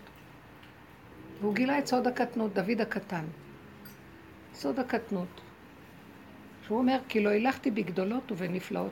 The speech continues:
ממני". אתם יודעים, כל התכלית של כל התיקון של החיים שלנו זה הקטנות. כל כך קשה לבן אדם להיכנס לקטנות, בייחוד בדור שזה שיא שירת הברבור של הנחש, של עץ הדת.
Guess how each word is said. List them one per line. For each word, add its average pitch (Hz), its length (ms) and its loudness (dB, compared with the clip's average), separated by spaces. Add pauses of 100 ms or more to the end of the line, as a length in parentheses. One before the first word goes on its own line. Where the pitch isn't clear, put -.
ממני". 180 400 -4
אתם 233 180 -4
יודעים, 277 240 -2
כל 254 220 -2
התכלית 214 460 -2
של 196 140 -6
כל 254 160 0
התיקון 226 380 -2
של 202 140 -4
החיים 185 280 -2
שלנו 196 340 -4
זה 170 120 -6
הקטנות. 156 580 -8 (480)
כל - 180 -6
כך - 180 0
קשה 220 260 -2
לבן 196 280 -2
אדם 185 380 -2 (920)
להיכנס 185 460 0
לקטנות, 185 460 -4 (100)
בייחוד 202 420 4 (640)
בדור 190 400 2
שזה 196 380 0
שיא - 440 8
שירת 240 460 6
הברבור 190 480 2
של 196 180 -2
הנחש, 175 640 -4 (120)
של 185 140 2
עץ 196 180 0
הדת. 165 240 -2